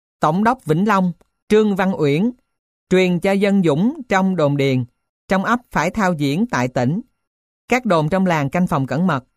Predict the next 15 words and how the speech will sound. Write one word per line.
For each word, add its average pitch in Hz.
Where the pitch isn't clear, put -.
dân 190
trong 180
ấp 202
phải 156
chăm 190
lo 170
việc 143
nông. 156
Các 254
nhà 202
phú 214
hộ 139
thì 147
tích -
trữ 156